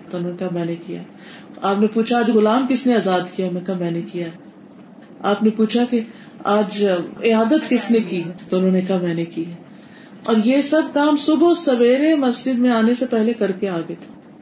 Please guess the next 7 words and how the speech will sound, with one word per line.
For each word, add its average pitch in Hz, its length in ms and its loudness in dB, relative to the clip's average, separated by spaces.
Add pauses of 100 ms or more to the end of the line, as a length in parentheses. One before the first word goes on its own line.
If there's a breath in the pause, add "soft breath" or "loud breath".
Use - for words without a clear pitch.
(720)
اٹھتے 320 320 2 (100)
ساتھ 311 380 2
ہی 302 260 2
سارا 277 400 2
کچھ 320 220 0
کر 269 240 4
کے۔ 370 60 2